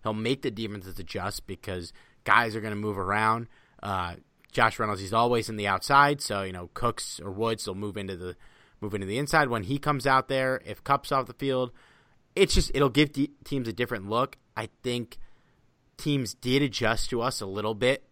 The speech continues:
near the end of the season because we were running the same damn, like, offensive sets every play pretty much. And I think he gives the team a bit of, the ability, as is Henderson, to kinda mix it up, give him different looks, bring guys out there that do different things. And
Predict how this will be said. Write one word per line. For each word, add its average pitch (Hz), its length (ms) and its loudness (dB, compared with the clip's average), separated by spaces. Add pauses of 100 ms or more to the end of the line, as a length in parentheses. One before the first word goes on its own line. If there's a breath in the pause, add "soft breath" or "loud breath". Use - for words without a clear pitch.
near 120 200 -2
the 120 80 0
end 123 120 -2
of 117 40 -4
the 117 80 -4
season 123 300 -6
because 104 340 -8
we 110 140 -2
were 107 100 0
running 110 300 0
the 87 80 -8
same 107 460 -4 (120)
damn, 104 420 -4 (420)
like, 87 260 -2 (380 soft breath)
offensive 104 480 0
sets - 540 2 (680)
every 107 420 4
play 110 360 4
pretty 135 240 0
much. 147 360 2 (460 soft breath)
And 123 240 2
I 127 120 6
think 151 260 0
he 127 120 -6
gives 113 340 -2
the 113 120 -6
team 123 220 -4
a 110 80 -4
bit 117 160 -4
of, 113 140 -2 (180)
the 117 160 -2
ability, 110 340 2
as 117 260 6
is 117 140 -6
Henderson, 104 420 -2
to 104 60 -6
kinda 107 220 -2
mix 104 320 -4
it 104 80 0
up, 101 240 0 (240 soft breath)
give 110 120 -4
him 101 60 -4
different 113 260 -4
looks, 107 220 -4
bring 110 300 -6
guys 113 280 6
out 110 120 0
there 110 120 0
that 104 180 -4
do 107 100 -8
different 107 500 -6
things. 131 420 -2
And 110 280 -6